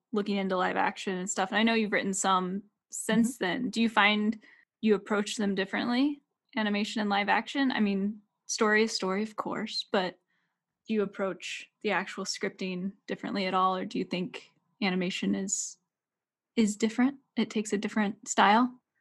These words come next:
Speaker 2: Uh, I think that for me, writing is writing. And, um,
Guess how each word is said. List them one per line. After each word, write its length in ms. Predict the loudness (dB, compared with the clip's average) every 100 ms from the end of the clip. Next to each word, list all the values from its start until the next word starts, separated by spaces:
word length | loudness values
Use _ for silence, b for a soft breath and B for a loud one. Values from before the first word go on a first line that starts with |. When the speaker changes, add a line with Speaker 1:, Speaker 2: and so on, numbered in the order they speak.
| _ _ _ _
Speaker 2:
Uh, 200 | 2 2 2 0
I 160 | 0
think 360 | 0 0 0 2
that 200 | 2 2 _ _ _ 0
for 140 | 4
me, 320 | 6 6 6
writing 320 | 6 6 4 2
is 120 | 0
writing. 360 | 0 -2 -8 -16 _ 2
And, 360 | 4 4 0 -4 4
um, 440 | 4 4 0 -8